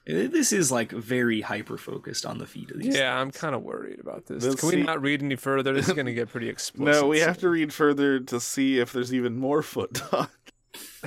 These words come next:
Speaker 2: You know there will be.
Speaker 3: Wit-,
Speaker 2: Show it.
Speaker 3: <laughs> witnesses describe it as being about three and a half feet to four feet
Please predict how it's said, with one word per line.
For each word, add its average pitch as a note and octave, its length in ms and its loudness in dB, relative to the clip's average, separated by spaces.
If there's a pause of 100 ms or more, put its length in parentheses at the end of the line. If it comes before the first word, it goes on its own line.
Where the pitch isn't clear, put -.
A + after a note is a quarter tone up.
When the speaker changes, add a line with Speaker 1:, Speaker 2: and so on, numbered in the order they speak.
(380)
Speaker 2:
You B2+ 140 0
know C#3 220 4
there E3 160 2
will E3+ 220 4
be. C#3+ 260 -2 (160)
Speaker 3:
Wit-, C#3+ 180 2
Speaker 2:
Show E3+ 320 8
it. - 140 8 (280)
Speaker 3:
<laughs> - 260 -10
witnesses G3 500 6
describe D3+ 640 4
it D3 80 2
as B2+ 180 4
being C3 320 4
about A#2+ 340 4
three D3 600 -2
and D3+ 100 0
a C#3+ 80 0
half C3+ 280 0
feet B2+ 360 0
to B2 100 -2
four B2+ 360 0
feet B2 420 -6